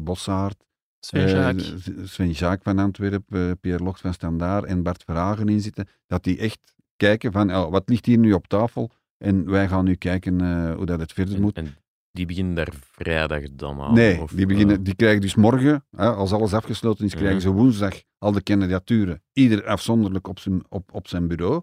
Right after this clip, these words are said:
Speaker 3: Ja, al-, allemaal.
Speaker 1: Ah,
Speaker 3: Dus,
Speaker 1: ja, allemaal.
Speaker 3: want, allee.
Speaker 1: Maar dan gaat er ook waarschijnlijk een of andere grapjas of, of, of,
Speaker 3: Ja, ja,
Speaker 1: of, of,
Speaker 3: oké.
Speaker 1: of me-, megalomaan,
Speaker 3: Ja.
Speaker 1: eh, uit derde provinciale gesolliciteerd hebben. Hè,
Speaker 3: Ja.
Speaker 1: en die gaat zeggen van, "Ja,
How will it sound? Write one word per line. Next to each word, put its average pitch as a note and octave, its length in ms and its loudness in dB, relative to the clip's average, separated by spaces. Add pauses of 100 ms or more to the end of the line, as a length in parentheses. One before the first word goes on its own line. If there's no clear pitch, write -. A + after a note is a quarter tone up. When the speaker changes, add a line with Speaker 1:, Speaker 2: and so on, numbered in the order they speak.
Speaker 3:
Ja, F2+ 100 -6
al-, F#2 300 -4
allemaal. F#2+ 720 0
Speaker 1:
Ah, - 120 -12
Speaker 3:
Dus, - 240 -10
Speaker 1:
ja, A2+ 120 0
allemaal. A2+ 560 4
Speaker 3:
want, F#2 120 2
allee. E2+ 160 0 (100)
Speaker 1:
Maar G#2 100 -4
dan F#2+ 120 0
gaat F#2 160 0
er F#2+ 80 -2
ook G2+ 100 -6
waarschijnlijk G2+ 800 0 (100)
een G2+ 220 4
of F#2 100 0
andere F#2+ 320 0
grapjas F2+ 520 -4
of, - 260 -6
of, D#2 240 -12
of, E2+ 80 -6
Speaker 3:
Ja, F2 180 4
ja, F2 180 4
Speaker 1:
of, E2 100 -2
of, - 60 -14
Speaker 3:
oké. F2 180 -4
Speaker 1:
of D#2+ 60 -6 (180)
me-, G2 120 -8
megalomaan, F#2+ 800 0 (240)
Speaker 3:
Ja. F2 140 0
Speaker 1:
eh, G2 600 4
uit F#2+ 180 -2
derde G2 220 -2
provinciale F#2+ 680 -2
gesolliciteerd F2+ 800 -6
hebben. F2 220 -2
Hè, A2 120 0
Speaker 3:
Ja. A#2 60 0
Speaker 1:
en G2+ 120 2
die F#2+ 140 0
gaat F2 140 -4
zeggen F2+ 220 -4
van, F2+ 100 -8
"Ja, G#2 80 -8